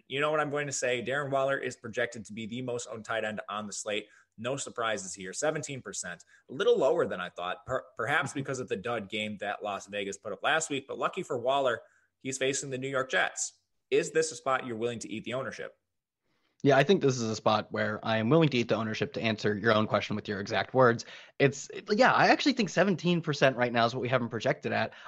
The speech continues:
Speaker 2: I actually thought he would come in, like, at, uh, twenty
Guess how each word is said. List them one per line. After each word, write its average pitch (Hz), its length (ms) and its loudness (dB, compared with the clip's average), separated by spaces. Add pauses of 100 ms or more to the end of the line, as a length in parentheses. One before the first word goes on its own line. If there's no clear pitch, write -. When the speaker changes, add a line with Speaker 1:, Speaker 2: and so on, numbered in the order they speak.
Speaker 2:
I 262 100 6
actually 262 200 0
thought 196 240 0
he 185 100 2
would 170 120 2
come 175 220 4
in, 175 140 2
like, 156 200 2
at, 151 180 2 (300)
uh, 143 180 -8
twenty 202 520 2